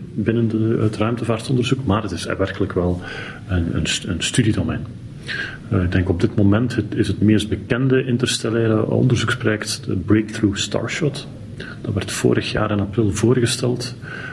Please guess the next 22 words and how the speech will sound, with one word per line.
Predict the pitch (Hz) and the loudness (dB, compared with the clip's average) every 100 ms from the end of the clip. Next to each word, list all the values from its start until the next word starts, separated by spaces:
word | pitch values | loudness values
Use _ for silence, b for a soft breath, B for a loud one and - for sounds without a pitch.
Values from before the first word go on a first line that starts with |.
| B - | B 2
eh, | 107 104 101 101 101 101 98 - - - - | 4 6 6 6 6 6 4 0 -8 -14 -4
tijdens | 107 92 | -2 0
een | 92 90 | -2 -2
persconferentie | 110 - 127 110 110 110 - 120 104 B B B B | -2 -2 -2 -2 -2 -2 -2 -2 -2 B B B B
met | 113 104 | 2 4
de | - | 2
ondersteuning | 101 98 - 107 104 98 | 2 0 2 2 2 2
van, | 95 92 95 | 2 2 2
eh, | 95 92 | 2 4
Mark | 101 90 | 4 4
Zuckerberg | - - 107 101 92 | 2 0 0 2 2
en | 85 | 0
Stephen | - - 98 | 0 0 0
Hawking. | 87 107 - 127 113 B B B B B - - | 2 0 2 0 -2 B B B B B -8 0
Eh, | 95 92 92 92 | 2 4 2 2
het | - | 2
is | 92 | 4
een, | 95 95 | 4 4
een, | 92 90 90 - - - - - | 4 2 0 -4 -12 -14 -14 0
een | 107 | 2
project | 101 110 120 - | 4 2 0 -2
waarbij | 110 107 104 98 | -4 0 2 2